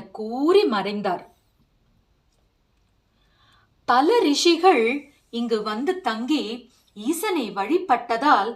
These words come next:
இத்தலம் ரிஷி வந்தியம் என வழங்கப்பட்டது.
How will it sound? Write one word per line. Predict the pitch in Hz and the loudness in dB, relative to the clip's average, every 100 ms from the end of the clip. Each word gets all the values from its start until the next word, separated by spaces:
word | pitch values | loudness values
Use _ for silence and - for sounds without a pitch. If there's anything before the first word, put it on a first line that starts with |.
| - _ _ | -12 _ _
இத்தலம் | 240 240 _ 240 214 320 254 247 285 _ _ | -10 -10 _ -2 2 4 2 -4 -12 _ _
ரிஷி | 185 262 - 392 403 | -8 -4 2 2 2
வந்தியம் | 220 220 262 294 320 392 | -2 -2 0 2 2 0
என | 392 254 196 | -4 -4 -2
வழங்கப்பட்டது. | 196 202 240 247 254 214 - 226 | -2 -2 -2 -4 -4 -8 -8 -10